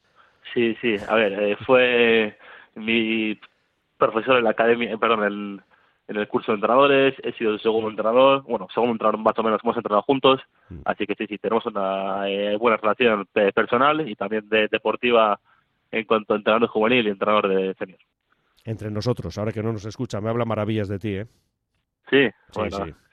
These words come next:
Speaker 1: ya, ya, ya será menos. <laughs> Pero bueno, gracias, gracias.
Speaker 2: Oye, cuéntanos, ¿qué propone este Gora? Em, digamos que el fútbol sala, pues, quizá no es tan seguido como otros deportes, entonces, bueno, es igual un poco más complicado de, de explicar, ¿no? Todo esto, pero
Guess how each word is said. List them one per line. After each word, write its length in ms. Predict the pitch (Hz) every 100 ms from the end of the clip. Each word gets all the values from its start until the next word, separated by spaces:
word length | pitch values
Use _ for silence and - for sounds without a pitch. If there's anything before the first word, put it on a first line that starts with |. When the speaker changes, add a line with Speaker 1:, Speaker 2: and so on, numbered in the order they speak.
| - _ _ -
Speaker 1:
ya, 120 | 127 123 -
ya, 80 | 139 123 135
ya 100 | 131
será 200 | 127 107
menos. 300 | 110 95 98 -
<laughs> 140 | 95 127 117 117
Pero 140 | 113
bueno, 220 | 120 120 104
gracias, 320 | 117 107 104
gracias. 300 | 117 98 - _ -
Speaker 2:
Oye, 180 | 123 123
cuéntanos, 460 | 151 170 190 131 -
¿qué 120 | 170
propone 460 | 208 180 156 135
este 380 | 127 - 123 123
Gora? 400 | 110 117 104 87 - - -
Em, 600 | 104 104 101 95 90 82 _
digamos 400 | - 104 113 120
que 220 | 127 120
el 160 | 120 113
fútbol 260 | 123 120 117
sala, 280 | 127 127 117
pues, 260 | 113 - _ -
quizá 240 | 117 143 143
no 100 | 143
es 80 | 127
tan 160 | 147
seguido 480 | 131 139 151 151 165
como 220 | 113 117
otros 200 | 120 123
deportes, 500 | 117 135 127 131 139
entonces, 380 | 113 120 120 135
bueno, 260 | 123 131 127 -
es 280 | 123 - -
igual 220 | 127 135
un 120 | 135
poco 200 | 120 127
más 120 | 135 -
complicado 460 | 123 117 131 135
de, 280 | 123 113 110
de 100 | 107
explicar, 560 | 104 - 117 107 143 107
¿no? 120 | 117
Todo 200 | 117 113
esto, 180 | 120 127
pero 200 | 110 104